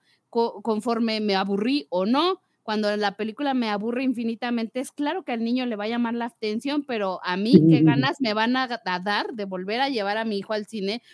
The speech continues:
Speaker 1: o de consumir ese plata-, ese contenido en plataforma? Cero. Entonces, cuando la película,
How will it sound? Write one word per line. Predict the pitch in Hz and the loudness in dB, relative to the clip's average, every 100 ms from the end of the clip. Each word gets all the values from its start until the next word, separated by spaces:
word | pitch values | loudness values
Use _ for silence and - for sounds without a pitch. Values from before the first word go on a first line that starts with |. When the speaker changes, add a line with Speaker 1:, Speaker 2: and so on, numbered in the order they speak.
| _ | _
Speaker 1:
o | 190 | 0
de | 214 214 | 2 0
consumir | 226 214 226 233 | -2 -2 0 0
ese | 269 294 | 0 -4
plata-, | 247 214 196 | -6 -6 -6
ese | 185 208 247 | -6 -6 -6
contenido | 233 220 196 196 202 214 | -6 -6 -6 -2 -2 -2
en | 208 | -4
plataforma? | 214 202 - 202 240 247 214 - _ _ | -4 -6 -6 -6 -4 -2 -2 -4 _ _
Cero. | - - 226 269 277 180 _ _ _ _ | -12 -2 0 2 2 -2 _ _ _ _
Entonces, | 208 208 254 277 | -2 0 0 -2
cuando | - 254 233 233 | 0 2 4 2
la | 226 | 0
película, | 220 240 262 277 247 | -2 -6 -4 -2 0